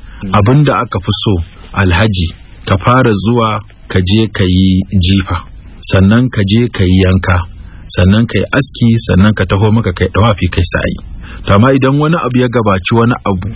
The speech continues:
Speaker 2: saboda cunkoso ko mantuwa ko samun sauki daga wata wahala mai tsanani, to, wannan babu laifi,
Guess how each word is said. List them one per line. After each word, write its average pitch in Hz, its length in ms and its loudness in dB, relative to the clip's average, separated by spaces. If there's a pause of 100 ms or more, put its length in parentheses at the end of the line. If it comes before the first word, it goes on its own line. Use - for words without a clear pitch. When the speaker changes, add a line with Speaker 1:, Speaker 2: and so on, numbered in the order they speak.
Speaker 2:
saboda 113 320 2
cunkoso 113 640 0
ko 117 160 0
mantuwa 120 480 0
ko 120 160 0
samun 123 340 2
sauki 127 460 0 (400)
daga 98 280 0
wata 113 280 0
wahala 113 380 0
mai 98 100 2
tsanani, 123 420 2 (220)
to, - 160 0
wannan 107 320 2
babu 101 260 0
laifi, 92 380 0